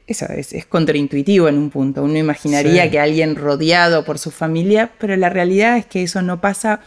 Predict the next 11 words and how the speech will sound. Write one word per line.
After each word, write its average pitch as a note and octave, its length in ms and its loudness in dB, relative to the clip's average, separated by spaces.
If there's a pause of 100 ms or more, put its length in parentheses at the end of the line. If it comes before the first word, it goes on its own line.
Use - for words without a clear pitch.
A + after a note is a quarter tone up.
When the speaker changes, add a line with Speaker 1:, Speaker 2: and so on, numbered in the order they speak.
(200)
Speaker 1:
o F3+ 100 -2
es F#3+ 60 0
lo F3+ 180 0
que E3+ 120 -2
dicen G3 340 -2
las E3 100 -6
personas F3 400 -6
mayores E3 400 -6
que - 140 -8
no D#3 120 -4
sucede. D#3 580 -8